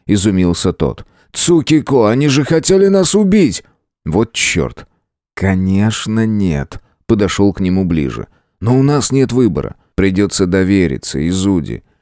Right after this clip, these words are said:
Мне нужно, чтобы ты остался здесь. Если этот ублюдок сбежит,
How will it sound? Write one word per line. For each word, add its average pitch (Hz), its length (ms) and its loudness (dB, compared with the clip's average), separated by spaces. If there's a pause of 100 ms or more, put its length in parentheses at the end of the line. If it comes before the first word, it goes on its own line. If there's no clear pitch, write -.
(140)
Мне 123 320 2
нужно, 117 500 0
чтобы 95 320 -2
ты 98 200 0
остался 85 560 -2
здесь. 64 480 -8 (200)
Если 110 400 0
этот 104 280 0
ублюдок 98 460 0
сбежит, 101 580 -2